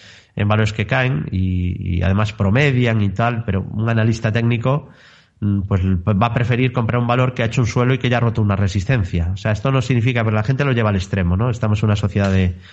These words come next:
de falta de grises o, o blanco-negro, pero ni, no hace falta ni comprar en un valor que ha subido vertical y está en máximos históricos y está lejos de soportes, cosa que yo no haría ahí.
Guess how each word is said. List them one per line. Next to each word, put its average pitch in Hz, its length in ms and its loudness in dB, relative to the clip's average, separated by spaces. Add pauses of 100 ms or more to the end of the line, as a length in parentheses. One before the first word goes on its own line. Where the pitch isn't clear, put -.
(220)
de 101 100 2
falta 107 280 2
de 101 100 4
grises 127 520 0 (440)
o, 98 260 2
o 107 140 0
blanco-negro, 120 680 2 (480)
pero 107 200 2
ni, 110 340 0
no 117 120 4
hace 127 160 2
falta 120 260 0
ni 104 140 0
comprar 127 560 0
en 113 260 -4
un 127 80 0
valor 127 260 0
que 120 80 -4
ha 113 80 -2
subido 127 300 0
vertical 120 460 -2
y - 20 0
está 95 180 -2
en 117 60 -2
máximos 117 400 -2
históricos 120 580 -2
y - 60 -4
está 104 180 -4
lejos 113 280 -2
de 107 80 0
soportes, 123 520 -2
cosa 107 280 -4
que 98 100 0
yo 104 80 0
no 104 100 2
haría 104 220 2
ahí. 143 320 0